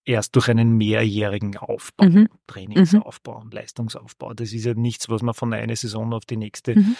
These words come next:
Speaker 1: äh, zusammenbringt, ja.
Speaker 2: Mhm.
Speaker 1: Wenn, wenn jemand, äh, den nötigen Ehrgeiz hat und, und, ähm, und das Ganze unter richtiger Anleitung macht, dann halte ich nichts für ausgeschlossen,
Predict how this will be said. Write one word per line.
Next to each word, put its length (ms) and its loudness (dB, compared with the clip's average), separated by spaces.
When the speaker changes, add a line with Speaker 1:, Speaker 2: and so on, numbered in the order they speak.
Speaker 1:
äh, 240 -8
zusammenbringt, 880 -12
ja. 140 6
Speaker 2:
Mhm. 100 4
Speaker 1:
Wenn, 840 2
wenn 140 2
jemand, 520 4
äh, 340 -4
den 440 0
nötigen 380 2
Ehrgeiz 520 0
hat 320 -2
und, 360 2
und, 420 -2
ähm, 920 4
und 220 -4
das 120 0
Ganze 320 -2
unter 300 0
richtiger 360 -2
Anleitung 420 2
macht, 220 -2
dann 300 2
halte 380 -4
ich 60 -4
nichts 440 -2
für 160 -6
ausgeschlossen, 680 2